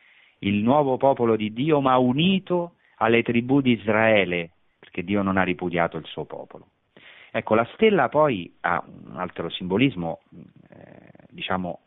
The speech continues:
o meglio, sempre legato a questo, ma ha un simbolismo più ampio, è il simbolo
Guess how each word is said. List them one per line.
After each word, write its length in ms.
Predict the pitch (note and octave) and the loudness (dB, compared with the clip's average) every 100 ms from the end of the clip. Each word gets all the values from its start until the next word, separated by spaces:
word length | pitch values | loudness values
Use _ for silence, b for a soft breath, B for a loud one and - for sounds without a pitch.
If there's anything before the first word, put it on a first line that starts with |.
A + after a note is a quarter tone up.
| - | -8
o 100 | F#2 | -4
meglio, 440 | F#2+ G#2 F#2+ F2 | 0 2 2 0
sempre 320 | - A2 G2+ | 0 -2 0
legato 420 | F2+ F2+ B2 B2 | 0 2 0 0
a 60 | F#2+ | -4
questo, 440 | - B2 - F#2+ | -4 -6 -6 -6
ma 220 | F2 F#2 F#2+ | -2 0 -2
ha 100 | F#2+ | -6
un 140 | F#2+ | -10
simbolismo 600 | - G2+ G2 G2+ F#2+ G2 | -10 -8 -6 -6 -6 -8
più 200 | F#2+ A#2 | -4 0
ampio, 520 | C#3 A2+ F#2 - F#2 | 2 2 -2 -6 -2
è 40 | G2 | -2
il 100 | G2 | -4
simbolo 460 | - D#3 C3+ A#2+ G#2 | -2 0 4 2 2